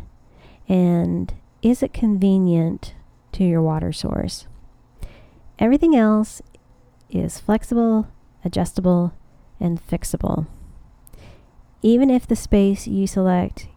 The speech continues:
gets too much sun, you can erect some sort of afternoon shade. But if it doesn't get enough sun, you will just struggle trying to add more sunlight. So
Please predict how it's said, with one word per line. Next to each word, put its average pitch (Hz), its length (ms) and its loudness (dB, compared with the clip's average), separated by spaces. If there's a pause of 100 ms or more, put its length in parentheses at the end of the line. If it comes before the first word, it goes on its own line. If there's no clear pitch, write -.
gets - 300 -4
too 214 260 -2
much 233 320 -2
sun, 254 500 0 (480)
you 202 120 2
can 196 100 2
erect 185 320 4
some 185 160 0
sort 175 240 0
of 175 280 0
afternoon 170 640 0
shade. 165 560 0 (520)
But 170 600 2 (640)
if 185 120 2
it 180 60 0
doesn't 220 240 6
get 175 140 6
enough 170 240 4
sun, 170 480 0 (2250)
you 190 280 4
will 185 120 2
just 175 200 0
struggle 170 580 2 (460)
trying 185 400 4
to - 120 2
add 160 240 2
more 156 220 2
sunlight. 165 640 -2
So 156 420 -2